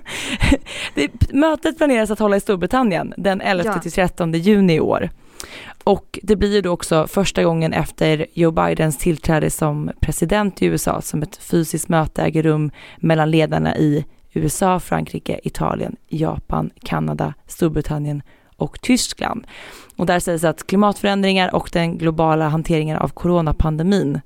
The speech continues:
Speaker 1: väntas stå högst upp på dagordningen. Eh, där har vi också då fått reda på via brittiska The Sunday Times, eh, som rapporterar om att drottning Elizabeth kommer att stå värd då för att ta emot Joe Biden på Buckingham Palace innan det här toppmötet.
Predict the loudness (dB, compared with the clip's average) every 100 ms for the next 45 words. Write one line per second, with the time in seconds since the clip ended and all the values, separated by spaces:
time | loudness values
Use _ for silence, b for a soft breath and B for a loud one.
0 | _ -4 -2 -2 -2 -2 -2 -2 -8 -4
1 | -2 0 0 -2 -2 0 0 0 -4 -8
2 | -10 B B B B B B -6 -4 -2
3 | -4 -4 -2 0 2 0 0 -2 0 2
4 | 0 0 -4 0 0 2 0 0 0 0
5 | 0 0 -2 -4 -4 -2 -2 -2 0 0
6 | 0 -2 -2 0 2 0 -4 -4 -2 0
7 | 0 0 0 0 0 2 2 0 -2 -4
8 | -4 -4 -2 0 0 0 0 0 -2 -8
9 | B B B 0 2 4 2 0 0 2
10 | 2 2 2 2 0 0 0 2 2 0
11 | 0 0 0 0 -2 -4 -6 -4 -4 -2
12 | -2 0 0 0 -2 0 0 2 2 2
13 | 0 -2 -6 -6 -8 -10 -14 -18